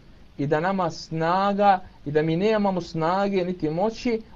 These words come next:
osim sa uzvišenim Allahom Tebareke ve Ta'ala. I da se mi moramo istinski oslanjati na Allaha Đelešanuhu kako u svome džihadu, u svojoj borbi,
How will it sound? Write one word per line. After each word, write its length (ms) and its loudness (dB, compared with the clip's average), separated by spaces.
osim 340 -2
sa 160 2
uzvišenim 640 -2
Allahom 560 4
Tebareke 640 2
ve 100 2
Ta'ala. 420 0
I 80 0
da 120 6
se 200 -2
mi 220 0
moramo 460 2
istinski 720 -4
oslanjati 720 -2
na 240 -2
Allaha 420 6
Đelešanuhu 920 2
kako 300 2
u 200 0
svome 600 0
džihadu, 600 0
u 60 -2
svojoj 320 0
borbi, 420 -2